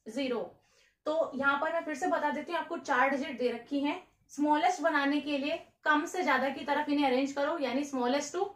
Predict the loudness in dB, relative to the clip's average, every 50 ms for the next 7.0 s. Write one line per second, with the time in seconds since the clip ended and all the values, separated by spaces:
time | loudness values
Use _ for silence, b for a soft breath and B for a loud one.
0 | _ _ _ _ -2 -2 0 0 -2 -4 -4 -10 -16 b b b b b b -6
1 | -2 0 2 2 2 2 2 0 2 2 2 2 2 0 -2 -4 -4 -6 -6 -4
2 | -4 -6 -6 -10 -16 b b b b b b 0 2 2 2 2 0 0 0 0
3 | 0 2 2 2 2 2 0 -4 -4 -2 -2 0 0 0 0 0 -2 -2 -2 0
4 | -2 -2 0 0 0 0 -2 -10 -6 -2 0 2 2 2 0 0 -4 -4 -4 -4
5 | -2 -2 -2 -2 -2 -4 -4 -6 -6 -6 -8 -8 -10 -12 -18 b b b b b
6 | b -2 -2 0 0 0 -2 0 0 0 0 0 0 0 -2 -2 -2 -4 -4 -4